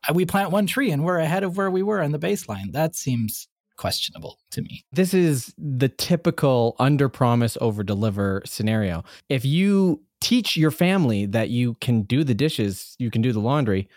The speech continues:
Speaker 2: well, there's an expectation set. But if you break the dishes and make the laundry go moldy, no one's ever gonna ask you to do that again.
Speaker 1: I should have thought of that. You're right. Yeah. Okay, another one that stood out,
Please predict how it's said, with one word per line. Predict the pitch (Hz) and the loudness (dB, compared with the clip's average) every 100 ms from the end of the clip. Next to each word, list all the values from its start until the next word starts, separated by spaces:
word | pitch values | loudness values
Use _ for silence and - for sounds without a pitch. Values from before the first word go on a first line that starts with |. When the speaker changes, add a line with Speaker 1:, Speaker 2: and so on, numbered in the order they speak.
| - - | -20 -4
Speaker 2:
well, | 139 | -2
there's | 143 185 175 | 0 0 2
an | 180 | 0
expectation | - 127 - 196 240 101 | 0 -2 0 0 0 -2
set. | 92 73 - | -2 -6 -4
But | 123 135 | 0 0
if | |
you | 160 | 0
break | 113 95 131 214 - | 0 0 0 -2 -2
the | 117 | 0
dishes | 123 185 123 104 98 | 0 2 2 0 0
and | 101 104 95 98 113 | -2 -2 -2 0 0
make | 117 - | 0 -2
the | |
laundry | 98 110 104 | 0 0 0
go | 101 101 | 0 0
moldy, | 127 220 127 101 - - - | 2 2 2 0 -4 -14 -2
no | 247 | 2
one's | 277 | 4
ever | 160 117 | 2 2
gonna | 98 | 2
ask | 92 139 101 | 2 0 -2
you | |
to | 87 | -4
do | 90 | -2
that | 95 147 127 | 0 2 0
again. | 82 107 123 | -2 -6 -6
Speaker 1:
I | - | -6
should | - 131 | -2 0
have | 113 | 2
thought | 123 120 | 2 2
of | 98 | 2
that. | 92 104 | 0 0
You're | 107 | 0
right. | 117 110 87 | 2 2 0
Yeah. | 135 127 117 110 98 - | 0 2 2 0 -2 0
Okay, | - 175 | 2 2
another | 170 175 | 4 2
one | 175 170 | 2 0
that | 170 | -2
stood | - 151 | -2 0
out, | 147 143 | 0 -4